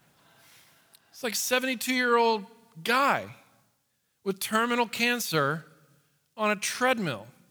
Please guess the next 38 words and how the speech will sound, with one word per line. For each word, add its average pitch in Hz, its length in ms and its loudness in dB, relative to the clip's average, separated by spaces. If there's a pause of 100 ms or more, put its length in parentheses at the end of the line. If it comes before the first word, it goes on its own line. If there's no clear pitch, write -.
(680)
saying, 294 220 -2
"I've 285 120 2
never 320 260 4
had 202 160 4
a 143 60 2
fight 131 240 0
with 123 140 -10
cancer. 143 360 -2
I, 185 200 0
I, - 20 -6
what 196 240 -4
I'm 214 100 -2
fighting 285 440 0
is 165 80 -2
the 175 80 -4
stuff 247 320 -2
in 226 80 -4
my 190 160 0
heart 269 360 0
that 180 80 -6
wants 190 240 -6
to 185 80 -10
respond 254 440 -4
to 196 60 -4
cancer 151 340 -12
with 214 140 -10
fear." 285 460 -6 (2000)
And 196 80 -8
he - 20 -2
says, 247 200 -2
"Let 381 80 -6
me, 269 340 -10
let 294 80 -20
me 440 200 -8
tell 294 200 4
you 320 220 0 (160)
something 269 340 -4
miraculous. 320 760 -2